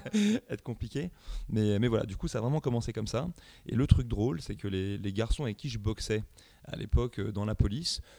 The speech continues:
eux, en fait, bah, se sont aussi lancés dans le crossfit.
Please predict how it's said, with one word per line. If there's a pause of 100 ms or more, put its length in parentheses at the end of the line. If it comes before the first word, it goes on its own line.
(240)
eux,
en
fait,
bah,
se
sont
aussi
lancés
dans
le
crossfit.